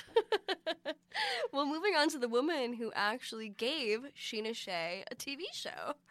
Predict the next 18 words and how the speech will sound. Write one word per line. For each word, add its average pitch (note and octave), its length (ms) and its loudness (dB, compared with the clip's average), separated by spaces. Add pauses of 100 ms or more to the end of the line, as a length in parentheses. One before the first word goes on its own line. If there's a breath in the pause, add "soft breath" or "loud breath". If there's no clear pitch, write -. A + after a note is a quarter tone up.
(480 loud breath)
Brandi D4+ 380 4
Glanville G3 560 0
has F3 520 -6
been G#3 120 -4
in B3+ 100 -2
the C#4 80 -2
news F#3 400 -6
recently. D3+ 680 -12 (100)
I G3 200 -4 (120)
spoke A3 300 -10
a - 40 -20
couple G3+ 180 -8
episodes F3 340 -8
about D#3 340 -8 (160)
her D#3+ 380 -8 (120)
really, F#3+ 280 -10
really F3 240 -12
drunken C#3 520 -12